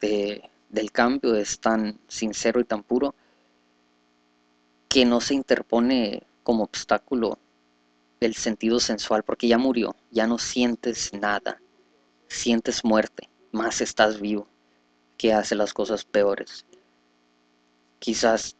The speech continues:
la muerte traiga tranquilidad, más estar vivo y muerto, pues, peor. Como Baal, peor. <laughs> Bueno,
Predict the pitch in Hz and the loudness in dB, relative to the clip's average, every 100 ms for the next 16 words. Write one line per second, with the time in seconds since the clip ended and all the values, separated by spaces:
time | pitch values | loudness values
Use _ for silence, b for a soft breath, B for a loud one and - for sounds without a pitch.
0 | _ 104 117 113 - 113 113 113 113 107 | _ -2 2 2 0 0 2 4 2 0
1 | 107 - 110 - 107 107 113 117 117 110 | -6 -6 -4 -2 -2 2 4 2 0 -4
2 | - - 113 110 120 120 110 101 107 120 | -4 -2 0 2 2 2 0 -2 0 0
3 | - 117 - 101 - - - _ _ _ | 0 -6 -4 -4 -4 -10 -12 _ _ _
4 | - 110 107 - - _ _ _ _ _ | 2 4 4 0 -8 _ _ _ _ _
5 | _ _ _ _ _ _ _ - 113 107 | _ _ _ _ _ _ _ 0 2 6
6 | 98 104 107 110 _ _ _ _ _ _ | 8 8 6 0 _ _ _ _ _ _
7 | _ _ _ _ 117 110 104 - - - | _ _ _ _ 4 4 4 0 -10 -20
8 | _ _ _ _ _ _ _ 120 143 110 | _ _ _ _ _ _ _ -2 2 2
9 | - b b b b _ - 107 107 | -2 b b b b _ 0 2 0